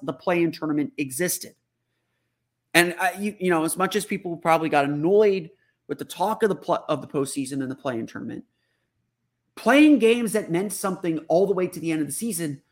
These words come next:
was so good for this team. It, you know, it kept their attention.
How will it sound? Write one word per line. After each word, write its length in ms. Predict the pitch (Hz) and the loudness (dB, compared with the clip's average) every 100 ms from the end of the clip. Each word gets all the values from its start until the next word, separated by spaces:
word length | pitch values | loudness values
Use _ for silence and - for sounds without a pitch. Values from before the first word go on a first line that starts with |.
| _ _ _ _ | _ _ _ _
was 260 | 180 190 - | 0 0 -2
so 560 | - - - 240 240 | -4 -2 4 6 6
good 280 | 180 214 202 | 6 4 4
for 120 | - | 2
this 220 | 151 135 - | -2 -2 -6
team. 240 | 117 160 _ _ _ _ _ _ _ _ _ _ _ _ _ _ _ | -12 -16 _ _ _ _ _ _ _ _ _ _ _ _ _ _ _
It, 260 | 220 226 - - _ | 2 2 -2 -20 _
you 100 | 196 | 0
know, 280 | 185 165 - _ _ | 2 2 -4 _ _
it 340 | 214 233 - - _ - | 2 2 -2 -20 _ -4
kept 260 | 294 285 - | -2 0 2
their 140 | 233 | 2
attention. 560 | 226 208 277 - - | 0 -2 -2 -2 -6